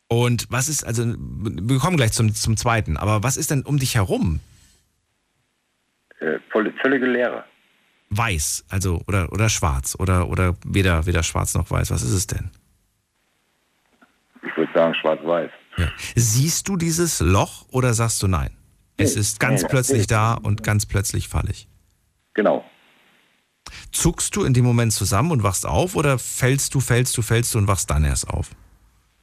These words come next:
Speaker 2: Genau, also das letzte.
Speaker 1: Das letzte, okay.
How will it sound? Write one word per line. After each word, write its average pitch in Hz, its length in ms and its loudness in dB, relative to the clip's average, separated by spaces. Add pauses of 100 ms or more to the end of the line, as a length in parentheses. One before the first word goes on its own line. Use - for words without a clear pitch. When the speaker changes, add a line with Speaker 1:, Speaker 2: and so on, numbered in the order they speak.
(180)
Speaker 2:
Genau, 85 360 4 (160)
also 82 300 0
das 82 200 2
letzte. - 420 -6 (420)
Speaker 1:
Das 95 140 -2
letzte, - 360 -2 (320)
okay. 76 360 -2